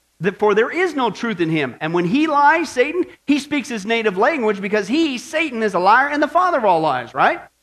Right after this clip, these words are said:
Now, we've seen this passage before, but it clearly, and it's Jesus speaking here. And we saw that, folks, it not only says that Jesus speaking says that Satan is not only a liar, he's the father of all lies, and therefore that would mean even the lie of evolution.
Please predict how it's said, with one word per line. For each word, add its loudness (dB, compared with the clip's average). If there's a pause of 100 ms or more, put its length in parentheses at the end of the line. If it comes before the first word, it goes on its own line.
(420)
Now, 2
we've 0
seen 0
this 0
passage -4
before, 2
but 0
it -2
clearly, -2
and -4
it's -14
Jesus 0
speaking -10
here. -8 (720)
And 0
we 2
saw 0
that, 0
folks, 0
it -6
not 2
only 0
says -4
that -2
Jesus -2
speaking -6 (160)
says 0
that -2
Satan -4
is -2
not 2
only 0
a 2
liar, 4
he's 0
the -2
father 2
of -2
all 2
lies, 4
and -4
therefore 2
that 0
would -2
mean -4
even -4
the 0
lie 2
of 2 (580)
evolution. -8